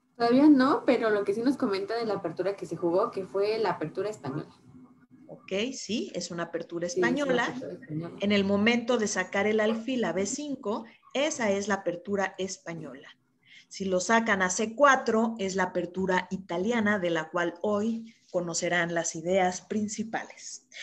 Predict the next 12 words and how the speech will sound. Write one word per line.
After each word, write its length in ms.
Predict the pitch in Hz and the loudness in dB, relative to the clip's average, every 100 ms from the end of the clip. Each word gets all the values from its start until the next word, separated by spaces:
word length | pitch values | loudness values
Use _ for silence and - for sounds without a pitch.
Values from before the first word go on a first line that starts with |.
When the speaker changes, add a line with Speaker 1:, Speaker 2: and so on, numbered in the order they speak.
| - | 2
Speaker 2:
Y 80 | 233 | 6
la 160 | 233 | 6
próxima 480 | 233 254 254 262 269 | 6 2 2 -2 0
semana 560 | 269 294 302 269 240 294 - - | 0 4 6 6 4 2 -4 -4
nos 240 | 202 196 | -2 -2
explicarán 880 | 196 - 214 226 233 233 226 226 - | -4 -4 -4 4 6 8 6 4 -4
la 120 | 190 175 | -8 -6
apertura 460 | - 165 - 175 | -4 -6 -4 -4
española, 600 | 175 - 226 269 302 240 | -4 -2 -2 0 0 -2
precisamente, 800 | 226 175 185 196 220 294 311 226 | -6 -10 -8 -4 -4 -4 -6 -8
cuáles 320 | - 202 196 - | 0 0 0 -4
son 260 | 254 285 | -4 -6